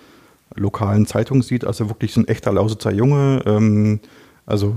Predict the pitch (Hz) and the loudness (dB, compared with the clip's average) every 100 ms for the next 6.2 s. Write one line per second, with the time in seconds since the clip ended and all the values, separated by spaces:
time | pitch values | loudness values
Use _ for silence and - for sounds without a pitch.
0 | 104 - 123 110 - 107 104 107 107 110 | -4 -4 0 0 0 -2 0 0 0 -2
1 | 113 117 113 110 113 - 113 123 110 110 | -2 -2 0 -2 -4 -6 -4 -2 -2 -2
2 | 107 107 131 - 120 - 110 104 117 139 | -2 0 -2 -4 -4 -4 -4 -2 0 0
3 | 107 107 104 131 120 110 - 135 147 123 | 2 2 2 0 0 -2 -4 -4 -4 -2
4 | 123 135 117 120 135 151 147 143 - - | 0 0 -2 -2 -2 -2 -4 -6 -4 -2
5 | 110 135 - - 104 107 107 - 117 113 | -2 -2 -6 -6 -4 0 -2 -2 -2 0
6 | 113 | 0